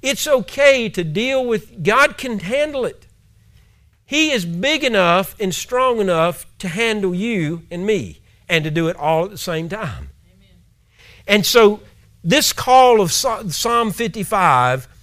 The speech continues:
Speaker 1: is that this psalm forces us to be real with God. Now, if you were to come over to my house and you said, "Now, Pastor,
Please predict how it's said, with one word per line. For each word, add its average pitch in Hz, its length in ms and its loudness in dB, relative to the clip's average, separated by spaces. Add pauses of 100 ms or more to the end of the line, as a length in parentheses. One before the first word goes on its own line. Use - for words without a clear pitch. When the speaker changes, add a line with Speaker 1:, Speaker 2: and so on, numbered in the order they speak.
(240)
Speaker 1:
is 196 180 2
that 170 220 -4
this 262 180 0
psalm 185 640 4
forces 226 720 -2
us 151 420 0
to 180 140 -4
be 165 220 -2
real 220 580 0
with 165 200 -4
God. 165 580 -6 (2500)
Now, 175 240 0
if 170 240 -4
you 302 200 -2
were 240 140 4
to 180 60 0
come 196 460 -2
over 185 320 0
to 156 80 -8
my 156 220 -2
house 113 640 -6 (960)
and 160 200 2
you 180 80 2
said, 151 400 0
"Now, 143 160 0
Pastor, 202 680 0